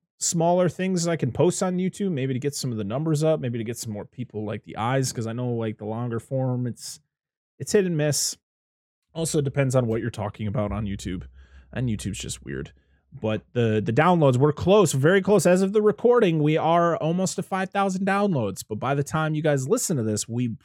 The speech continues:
probably are going to be over five thousand downloads. So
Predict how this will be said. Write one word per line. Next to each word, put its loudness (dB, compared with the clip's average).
probably 0
are 0
going -2
to -10
be 0
over -2
five -4
thousand -6
downloads. -6
So -4